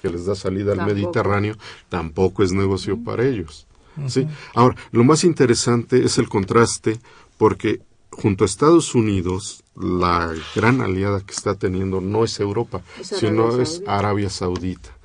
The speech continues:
Speaker 1: Estados Unidos y Arabia Saudita desde hace dos o tres años han incrementado su producción de petróleo y esto ha perjudicado a los otros países petroleros, entre ellos Rusia,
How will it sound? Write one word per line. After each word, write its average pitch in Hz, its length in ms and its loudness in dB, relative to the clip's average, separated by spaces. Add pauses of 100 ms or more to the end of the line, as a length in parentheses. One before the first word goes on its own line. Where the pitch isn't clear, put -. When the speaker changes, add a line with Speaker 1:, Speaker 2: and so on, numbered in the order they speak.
(480)
Speaker 1:
Estados - 640 0
Unidos 110 440 -2
y 95 60 2
Arabia 107 380 2
Saudita 98 560 -2
desde 87 260 -4
hace 101 180 -4
dos 101 260 -2
o 92 80 -4
tres 98 320 -4
años 104 400 -6
han 98 120 -4
incrementado 95 640 -4
su - 160 -12
producción 90 580 -6
de 117 100 -6
petróleo 107 640 -2 (580)
y 104 180 0
esto 110 320 2
ha 98 80 -2
perjudicado 101 680 -2
a 98 40 -2
los 95 200 -4
otros 98 300 -4
países 95 400 -4
petroleros, 98 680 -2
entre 95 260 -4
ellos 92 200 -4
Rusia, 101 420 -4